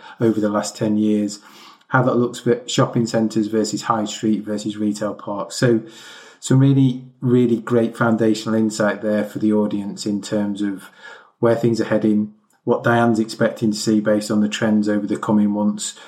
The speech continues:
with the backdrop of rising energy prices, all the cost pressures that are coming down for retailers and, and other organisations,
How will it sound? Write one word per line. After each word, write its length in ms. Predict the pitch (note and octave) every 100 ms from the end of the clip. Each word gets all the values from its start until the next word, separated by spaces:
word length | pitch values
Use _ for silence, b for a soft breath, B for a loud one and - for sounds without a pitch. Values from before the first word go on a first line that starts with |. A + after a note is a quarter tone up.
| B B
with 140 | A#2 G#2+
the 80 |
backdrop 560 | - A2 - A2 G#2 -
of 340 | G#2 F#2+ -
rising 320 | A2 G#2 G#2+ G#2+
energy 320 | G#2 G2+ G2+
prices, 800 | - A2 G#2 G2+ A2 G#2 G2 - B B -
all 140 | G#2+
the 100 | G#2
cost 280 | - A2 -
pressures 300 | A2 - G#2
that 140 | G#2+
are 40 | G#2+
coming 320 | - G#2+ G#2
down 460 | G#2 G#2 G#2 G#2 -
for 200 | - G#2+
retailers 720 | G#2+ G#2 - G#2+ G2+ G2+ F#2+
and, 220 | G#2 G2+ -
and 180 | A2 G#2+
other 320 | G#2 G#2 G2+ -
organisations, 1080 | A2 G#2+ G#2+ G#2 G#2 G2+ G2 G#2+ G2+ G2